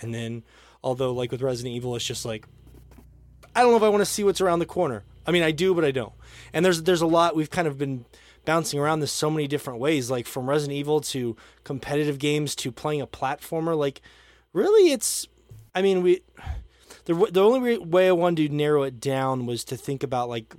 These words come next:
why it's enjoyable, like, on a deeper scale. And I think for me, as I was kind of alluding to earlier, it's enjoyable and compelling because I feel very alive.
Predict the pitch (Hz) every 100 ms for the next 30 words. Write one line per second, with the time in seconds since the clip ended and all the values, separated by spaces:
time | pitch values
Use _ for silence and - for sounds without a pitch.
0 | 107 117 131 135 139 127 - 120 110 120
1 | 120 110 113 - 113 113 123 120 113 113
2 | 117 117 110 - 110 107 101 110 _ -
3 | - - - 135 123 120 120 117 - _
4 | _ _ _ _ _ _ _ _ _ _
5 | _ _ 147 143 - - 190 185 180 175
6 | - _ _ _ - - 147 143 160 165
7 | 165 139 139 139 135 135 117 - 143 135
8 | 120 117 131 127 127 - 135 139 131 127
9 | 127 - - - - 135 139 131 117 143
10 | 151 156 151 147 131 131 - 135 139 131
11 | 117 120 117 113 - 123 120 113 120 120
12 | 120 113 127 120 - _